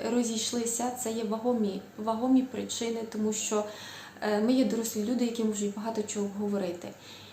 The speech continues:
Е, але в кожному разі, якщо є якась проблема і вона надто важлива, вона довгий час не вирішується, вона, е, не підлягає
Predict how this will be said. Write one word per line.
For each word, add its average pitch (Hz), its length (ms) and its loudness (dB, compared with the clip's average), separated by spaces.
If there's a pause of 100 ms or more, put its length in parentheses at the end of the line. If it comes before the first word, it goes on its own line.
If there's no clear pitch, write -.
(240)
Е, - 260 -2
але 220 160 2
в 220 60 -6
кожному 302 440 4
разі, 240 260 0
якщо 220 580 -2
є 247 100 2
якась 262 300 0
проблема 202 580 0 (140)
і 214 280 -2 (500)
вона 226 340 2
надто 240 340 0
важлива, 214 680 0
вона 202 220 0
довгий 247 340 2
час 226 320 -2
не 214 100 0
вирішується, 214 760 -2
вона, 185 240 -4 (540)
е, 208 320 0
не 208 160 6
підлягає 240 960 0